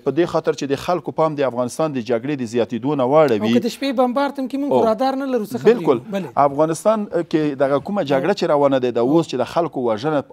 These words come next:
Speaker 1: عام د افغانستان په هر ګوټ کې اوس جګړه روانه ده. ای دې نه خلکو پام واړوي. هلته د دوبۍ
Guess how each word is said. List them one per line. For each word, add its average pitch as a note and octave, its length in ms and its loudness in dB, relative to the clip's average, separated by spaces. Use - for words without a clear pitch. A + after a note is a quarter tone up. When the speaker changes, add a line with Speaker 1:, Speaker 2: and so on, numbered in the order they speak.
Speaker 1:
عام E3 160 0
د A#2+ 80 -2
افغانستان A2+ 500 -6
په A#2 160 -6
هر D#3+ 180 0
ګوټ C#3+ 320 2
کې D3 60 -8
اوس B2+ 180 -4
جګړه C3 300 -2
روانه C#3+ 220 -2
ده. - 40 -18
ای C#3+ 120 -4
دې F3 140 0
نه D#3 40 -4
خلکو E3 320 -4
پام E3 180 0
واړوي. D3 320 -2
هلته B2+ 260 0
د A#2+ 140 -8
دوبۍ D#3 260 0